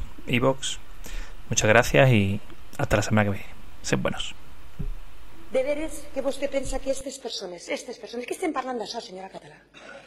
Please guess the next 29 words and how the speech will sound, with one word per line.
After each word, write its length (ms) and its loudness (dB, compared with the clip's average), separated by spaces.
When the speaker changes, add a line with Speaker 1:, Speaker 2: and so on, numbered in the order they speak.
Speaker 2:
I 80 -4
que 80 -4
estem 240 -2
parlant 320 0
d'això 240 0
que 80 -6
passa 240 -4
tots 240 -6
els 80 -6
dies? 480 -6
És 160 -2
que 80 -2
és 160 -2
això 260 -4
de 140 -6
lo 20 -4
que 140 -10
estem 160 -6
parlant. 400 -12
En 160 0
serio 500 -2
que 140 -8
creu 260 0
que 140 -8
estes 180 -6
persones 680 -6
estan 300 -4
millor 240 0
ahí 240 -4